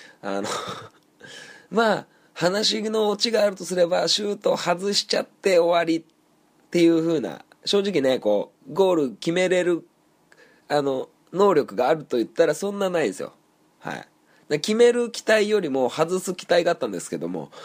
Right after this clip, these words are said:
えー、それを上回って靴飛んじゃうっていうね。靴が綺麗なね、えー、弧を描いてね、飛んでいきましたけどもね。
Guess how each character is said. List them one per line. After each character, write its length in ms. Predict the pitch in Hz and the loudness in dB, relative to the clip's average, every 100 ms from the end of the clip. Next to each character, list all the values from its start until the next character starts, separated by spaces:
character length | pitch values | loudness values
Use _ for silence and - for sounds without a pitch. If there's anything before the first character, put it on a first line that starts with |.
| - | -12
え 160 | - 117 | -2 -2
ー、 40 | |
そ 180 | 110 156 | 0 0
れ 80 | 160 | 2
を 120 | 151 | 2
上 220 | 139 156 | 0 0
回 220 | 156 156 156 | 0 -2 -2
っ 20 | |
て 180 | - - | -4 -4
靴 300 | - - 131 | -4 -6 -4
飛 180 | 104 | -4
ん 80 | 98 | -4
じ 100 | 92 | -4
ゃ 60 | 90 | -6
う 60 | |
っ 20 | 87 | -6
て 140 | - | -12
い 40 | |
う 20 | - | -18
ね。 120 | - - - _ | -20 -20 -20 _
靴 260 | - 143 135 | -8 -4 -4
が 140 | - | -4
綺 240 | - 180 | -4 -4
麗 380 | 170 165 160 147 | 2 2 2 -2
な 160 | 135 120 | -6 -4
ね、 280 | 110 98 - | -4 -6 -8
え 140 | 104 | -8
ー、 40 | 101 | -6
弧 260 | - 143 | 0 2
を 80 | 104 | 2
描 220 | 87 101 | -2 -2
い 60 | 92 | -4
て 120 | - | -6
ね、 200 | 64 - _ | -16 -18 _
飛 140 | - 85 | -12 -8
ん 60 | |
で 80 | 80 | -8
い 40 | |
き 40 | 80 | -8
ま 100 | 82 | -10
し 60 | |
た 80 | - | -12
け 60 | - | -16
ど 80 | 50 | -20
も 100 | - | -20
ね。 160 | - | -20